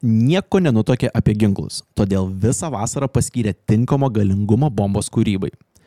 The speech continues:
Kruopštus amatininkas dirbdavo vakarais ir savaitgaliais, o testus atlikdavo atokiuose laukuose. Rugpjūčio gale, prieš pat Hitlerio invaziją į Lenkiją, Elzeris susirinko sprogstamą į Lego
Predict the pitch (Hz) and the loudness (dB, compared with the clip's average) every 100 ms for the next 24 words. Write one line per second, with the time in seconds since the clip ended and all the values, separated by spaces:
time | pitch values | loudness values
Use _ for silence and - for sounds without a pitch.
0 | _ _ _ _ - 101 95 - 101 - | _ _ _ _ -2 0 0 -2 -4 -2
1 | 98 107 151 147 143 110 107 101 107 95 | -4 -2 0 0 0 0 -2 0 0 -2
2 | 95 95 95 - 98 - 92 113 143 165 | -4 -4 -4 -4 -8 -8 -4 -4 0 0
3 | 170 - - - - 240 - 180 - 220 | -2 -6 -20 -20 -6 -2 0 0 0 -6
4 | 196 - 113 127 135 - 123 98 - 95 | -6 -4 0 0 0 -2 -2 -2 -2 -2
5 | - 90 98 127 - 92 - _ _ _ | -4 -4 -2 -2 -4 -8 -14 _ _ _
6 | _ _ _ _ 107 92 - 98 92 95 | _ _ _ _ -4 -4 -4 -4 -2 -2
7 | 101 107 139 _ _ _ _ 127 143 202 | -2 -2 -4 _ _ _ _ 2 2 0
8 | - - 156 107 104 104 98 - 104 95 | 0 -2 -2 -2 -2 -2 -2 -2 -2 0
9 | 98 92 95 117 110 113 139 165 165 - | 0 0 -2 -2 -2 -2 -2 0 -2 -2
10 | _ _ 180 185 175 180 - - 175 - | _ _ 0 0 2 -2 -4 -8 -6 -2
11 | 151 101 92 - 104 101 - 95 98 104 | -2 -2 -4 -2 -2 -4 -6 -4 -2 0
12 | 165 190 | 0 0